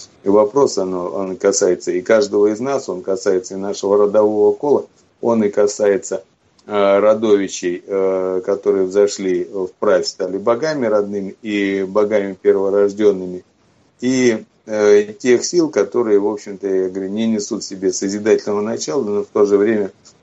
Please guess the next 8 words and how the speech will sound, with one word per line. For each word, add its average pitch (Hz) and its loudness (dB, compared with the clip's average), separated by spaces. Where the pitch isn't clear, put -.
э, 95 4
в 98 0
нашей 104 -2
реальности 98 2
они 95 -6
присутствуют. 98 -6
Поэтому 101 -2
тут, 101 -4